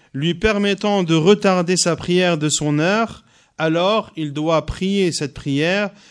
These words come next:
lorsque cette excuse est levée. Et la preuve est le hadith de Anas radiallahu anhu,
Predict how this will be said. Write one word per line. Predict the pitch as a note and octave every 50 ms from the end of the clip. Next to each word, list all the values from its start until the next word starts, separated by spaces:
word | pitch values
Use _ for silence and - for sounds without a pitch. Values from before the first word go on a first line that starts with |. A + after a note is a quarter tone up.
| _ _
lorsque | - B2+ C3+ E3 G3 F#3+ - - - - - - F3 F3+ F#3 G3 G3+ G3 _ _ _
cette | - - - D3+ C#3+ -
excuse | D#3 D#3 - - - - - E3+ F3+ G3 G#3+ G3+ D3 B2 - _ -
est | D#3 C#3
levée. | C3 C3 C3+ D3 C#3+ C3 A#2+ C#3+ C3+ A2+ G2+ - _ _ _ _ _ _ _ _ _ _ _ _ _ _ _ _ _ -
Et | D3
la | D#3 D#3
preuve | D#3 - G#3 G#3+ G3+
est | F#3+
le | F3+ F3
hadith | E3 F3 F3 F3+ G3+ E3+
de | E3+ E3+
Anas | F3 F#3+ G3+ F#3+ F3+ E3+ -
radiallahu | E3+ D#3+ E3 D#3 D#3 D3+ D3+ D3+ D#3 D#3 D3 D3
anhu, | C#3+ C3 D3+ F#3 G#3 G#3 E3+